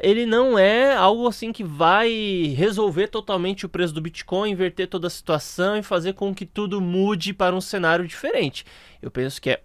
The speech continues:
um ponto dentre muitos que vai e que pode influenciar o preço como um todo,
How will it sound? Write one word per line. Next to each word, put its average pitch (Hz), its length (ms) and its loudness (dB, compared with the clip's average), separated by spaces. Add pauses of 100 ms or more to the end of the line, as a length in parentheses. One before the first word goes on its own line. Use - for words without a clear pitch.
um 285 320 6
ponto 202 580 2 (380)
dentre 170 420 0
muitos 247 880 2 (300)
que 202 100 -2
vai 156 600 6
e 214 140 -2
que 311 200 -2
pode 185 720 2 (180)
influenciar 175 1300 0
o 151 140 -2
preço 170 500 2
como 180 400 2
um 226 160 0
todo, 165 500 2